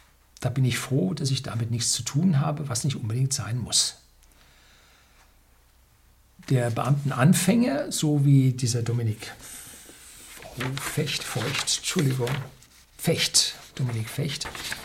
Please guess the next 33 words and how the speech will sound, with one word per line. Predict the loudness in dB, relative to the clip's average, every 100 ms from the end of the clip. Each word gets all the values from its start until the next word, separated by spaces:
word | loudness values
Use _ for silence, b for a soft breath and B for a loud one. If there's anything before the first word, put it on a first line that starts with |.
| B B B B -2
ähm, | 6 6 6
der | 6 4
kommt | 6 6 8
nun | 6
also | 6 4
voller | 4 4 4
Elan | 4 4 6 6 6 6
und | 6 6
Drang | 6 6 4 4 4
in | 8 8 8 2 B B B
seine | 2 4
Stelle | 4 6 6 6
rein | 2 2 2 2 -6 -18 -20 _ _ _ _ B B B B
und | 6 6
fühlt | 8 4
sich | 6 4
jetzt | 4 2 -2
als | 0
zu | 2 2
den | 4 4
Guten | 4 2 2
gehörig | 4 8 8 8 4 0 -2 -4
und | 2 2
das | 4
sind | 6 8
sie | 6 2 0
auch | -2 0
und | 0
das | 2 4
sollten | 4 4 4
sie | 2 2
auch | 0 0
sein. | 2 2 0 -4